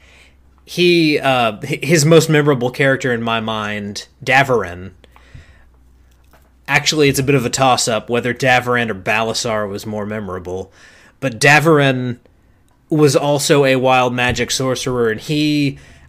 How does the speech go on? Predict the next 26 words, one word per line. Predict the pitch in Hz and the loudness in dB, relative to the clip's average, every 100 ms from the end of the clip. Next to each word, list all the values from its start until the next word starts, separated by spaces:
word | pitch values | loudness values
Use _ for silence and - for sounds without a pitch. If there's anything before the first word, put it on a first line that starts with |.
| - | -2
I | 147 | 0
believe, | 143 156 170 180 180 156 | 2 2 4 2 -2 0
aged | 160 135 - | 0 0 -2
up | 139 160 - | -2 -2 -4
ten | - 185 185 | -4 -2 0
years | 180 196 196 - | 0 0 -2 -2
once, | 156 156 160 160 - | -2 0 -2 -4 -6
aged | 147 147 120 - 110 | -4 -2 -2 -8 -8
down | 135 139 151 160 160 151 143 | 0 2 2 2 0 -4 -6
twenty | - 170 160 156 | -4 -2 0 0
years, | 131 113 110 101 98 98 - - - _ - _ _ - - | -2 -4 -4 -4 -4 -6 -6 -8 -8 _ -20 _ _ -20 -4
and | 139 135 131 127 127 - - _ | 0 2 2 -2 -4 -8 -14 _
was | - 151 156 143 | -4 0 2 2
pretty | - 240 262 | 0 0 2
routinely | 240 196 175 - 190 180 175 156 139 123 104 - | 2 2 0 -2 0 0 2 0 0 -2 -8 -4
blue | 147 139 147 120 87 80 - - _ _ _ _ _ _ _ _ _ | 2 4 4 2 -2 -10 -18 -20 _ _ _ _ _ _ _ _ _
from | - 156 143 | -4 -2 0
the | 131 | 0
wild | 120 120 120 113 107 | 0 0 0 -2 -4
magic | 104 98 90 - | -6 -6 -10 -12
table. | 87 82 - - - - _ _ - - - - | -12 -12 -14 -20 -20 -20 _ _ -20 -20 -20 -8
I | 151 | 2
remember | 160 156 175 190 | 4 6 4 4
him | 185 175 | 2 2
being | 160 147 139 | 2 2 0
blue | 117 135 143 139 123 113 110 | 0 2 4 4 2 0 -4